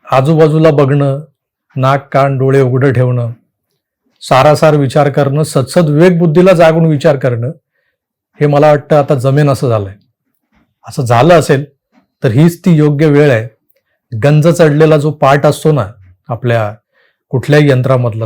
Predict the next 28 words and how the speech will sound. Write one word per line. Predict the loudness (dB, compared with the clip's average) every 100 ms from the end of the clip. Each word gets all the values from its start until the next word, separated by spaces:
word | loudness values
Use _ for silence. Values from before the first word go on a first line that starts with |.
| -8
तो |
काढून | -2 0 2 0 -4 -10 -10 -4
रॉकेल | -2 -2 -2
किंवा | -4 -4
पेट्रोलमध्ये | -6 -4 -4 -2 -2 -2 -4 -12 _ _ _
रात्रभर | -2 0 0 2 2
बुडवून | 2 0 0 0
ठेवावा | 2 2
लागतो. | 0 -2 -8 -20 _ _ _ -6
त्यानंतर | -4 -2 -2
तो | 0 -2 -2 _ _ _ _ _ _ -12 -4
जंग | -2 0
जो | 0 0
आहे | 0
तो | 0 -4
निघतो. | -6 -8 -10 -12 _ _ _ _ _ _ _ _ -12
मग | -6
जंग | -4 -2
प्रतिरोधक | -2 -2 -2 0 0 0 -2
काही | -2 -2 -4 -8 -16 _ _ _ -6
केमिकल्स | -2 -2 -2 -2 -2
आहेत, | -6 -8 _ _ _ _ _
ती | 0 2
लावली | 2 0
जातात, | 0 -2 -4 -10 -12 _ _ _ _ _ -20 _ _
कोटिंग | -4 -2 -2
केलं | -2 -2 -2
जातं. | -4 -6 -12